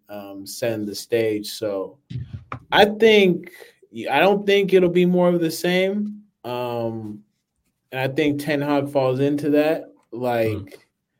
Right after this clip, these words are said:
Speaker 1: it's funny because when people talk about Bruno, they talk about him like he's some twenty-four, twenty-five-year-old player figuring out his way. He's damn near thirty.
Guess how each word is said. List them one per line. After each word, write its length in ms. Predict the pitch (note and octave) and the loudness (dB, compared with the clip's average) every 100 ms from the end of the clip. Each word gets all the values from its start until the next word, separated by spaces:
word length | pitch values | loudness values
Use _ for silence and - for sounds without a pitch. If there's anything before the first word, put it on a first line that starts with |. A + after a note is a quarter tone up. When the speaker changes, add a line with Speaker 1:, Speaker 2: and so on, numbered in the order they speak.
| _ _ _ _ _ _ - | _ _ _ _ _ _ 0
Speaker 1:
it's 200 | E3+ E3+ | 0 -2
funny 460 | - A#3 A#3+ G3+ | -2 2 4 4
because 1000 | E3+ D#3+ D#3+ F#3 E3 D3+ D3 C#3 C#3 - - _ _ | 4 2 0 2 6 6 6 2 -2 -10 -20 _ _
when 200 | - C#3+ | -6 -6
people 320 | C#3+ A#3+ B3 A3+ | -2 0 4 2
talk 340 | G3 G3 G3 | 2 -2 2
about 380 | F3 D#3 C3 A2+ | 4 4 4 0
Bruno, 420 | B2+ D3+ D#3+ C3+ | -2 0 2 2
they 140 | A#2+ | 2
talk 340 | A#2+ D#3+ F3 E3+ | 0 -4 -6 -2
about 240 | D3+ C#3 | 0 0
him 180 | C#3+ D3 | 0 -2
like 160 | C3+ B2 | -4 -4
he's 280 | C#3 C3 C3+ | -4 -4 -4
some 240 | C3+ A#2+ | -6 -8
twenty-four, 680 | - C#3 C#3 B2+ - C3+ C3 | -8 -6 -4 -4 -6 -4 -4
twenty-five-year-old 1300 | B2 - B2+ B2 B2 B2 B2 A#2+ B2 A#2+ A#2 A#2 A2+ - _ _ _ _ _ | -4 -8 -8 -6 -4 0 0 -2 -2 0 0 0 -4 -8 _ _ _ _ _
player 480 | - C#3 C#3 C3 A#2+ | -4 2 4 4 0
figuring 680 | A#2 - - C#3+ C3 C3 B2+ | -2 -10 -2 0 0 -4 -4
out 160 | B2 | -4
his 260 | A#2+ A#2 G#2+ | -2 -4 -4
way. 280 | A2+ C3+ A#2+ | -2 0 0
He's 180 | C3+ C#3 | -2 -2
damn 260 | G3 A#3+ | -2 0
near 180 | G3+ D#3+ | 0 0
thirty. 460 | - D#3 F3 A#2 | 0 2 2 0